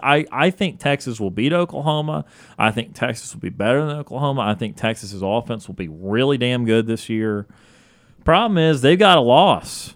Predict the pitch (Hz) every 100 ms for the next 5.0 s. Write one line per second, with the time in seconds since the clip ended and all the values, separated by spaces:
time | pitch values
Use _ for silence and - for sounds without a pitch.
0 | - 117 117 120 120 117 123 151 143 87
1 | - 95 80 - - 151 - - - 185
2 | - 208 117 120 123 127 123 127 131 127
3 | 135 147 90 92 95 92 - 117 95 101
4 | 113 139 117 110 107 101 87 - 90